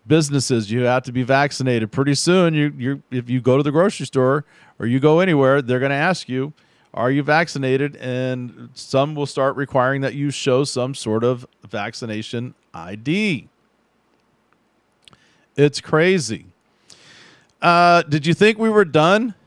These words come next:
with all the masks and the social distancing? I-, is it done where you're at? Are you guys free to move around?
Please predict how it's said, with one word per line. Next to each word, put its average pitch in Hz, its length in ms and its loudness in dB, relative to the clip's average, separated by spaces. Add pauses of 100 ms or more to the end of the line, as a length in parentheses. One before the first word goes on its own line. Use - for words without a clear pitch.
(220)
with 147 460 0
all 139 340 4
the 127 160 -2
masks 117 640 -2 (140)
and 123 340 -2
the 113 80 -2
social 120 380 -4
distancing? 165 720 -10 (1200)
I-, 123 160 -6
is 123 220 -2
it 127 120 2
done 135 240 2
where 156 120 0
you're 160 180 2
at? 165 220 0
Are - 20 -20 (220)
you 123 120 -8
guys 131 200 2
free 143 180 -2
to 139 80 -2
move 139 220 0
around? 143 400 -4